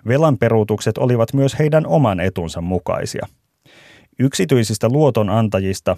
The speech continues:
uhkasi tavan takaa muodostua oligarkkiluokka, joka kilpaili hovin kanssa ja alisti velalliset palvelukseensa. Hovin etujen mukaista oli aina hyvissä ajoin julistaa velan peruutus, jotta ihmiset taas saattoivat viljellä omia maitaan,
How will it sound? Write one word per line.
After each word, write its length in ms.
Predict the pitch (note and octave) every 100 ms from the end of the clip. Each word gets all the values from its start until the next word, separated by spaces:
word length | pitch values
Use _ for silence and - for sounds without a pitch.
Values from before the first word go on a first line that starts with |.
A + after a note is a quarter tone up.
| -
uhkasi 420 | C3 A#2 B2+ B2 -
tavan 340 | D#3 D3 A2
takaa 340 | A#2+ A2+ G#2 G2+
muodostua 560 | A#2+ G#2+ F#2+ - G2+ -
oligarkkiluokka, 1160 | D3 B2+ G2+ F2+ - - G2 G#2+ E2 - - - _ _ C3
joka 200 | C3 C#3+
kilpaili 520 | D#3+ D3+ - G#2 G2
hovin 400 | C3+ C3 G#2+ G2
kanssa 440 | G#2 F#2+ - F#2 - -
ja 180 | B2+ C3+
alisti 360 | A#2 G#2 G#2+
velalliset 600 | A2+ A#2 F#2 E2 D#2+ E2 -
palvelukseensa. 920 | G#2 F2 D#2 A#1+ - - E2+ A2 G#2 - _ _ _ _ - - _ _ _ -
Hovin 320 | D3+ F3+ C3+
etujen 420 | C#3 D3 A#2 G2+
mukaista 600 | A2+ B2+ B2 F#2+ - F#2+ - -
oli 200 | C3+ C#3
aina 320 | D3+ E3 C3
hyvissä 520 | G#2 D#3 A#2+ - F#2
ajoin 320 | A#2 A2 F#2+ G2
julistaa 520 | B2 G#2+ - F#2+ G#2+
velan 320 | C#3 A#2+ G2+
peruutus, 580 | A2 G#2+ G2 F#2 F2+ - _ _
jotta 220 | E3 - C3
ihmiset 460 | C3+ B2+ G2 G2 -
taas 320 | A#2+ G#2+ -
saattoivat 600 | A2 G#2+ - F#2 F#2 -
viljellä 400 | B2 A#2 F#2 F2
omia 380 | A#2 C3+ G#2+ F#2
maitaan, 640 | G#2+ G#2+ F#2+ - F#2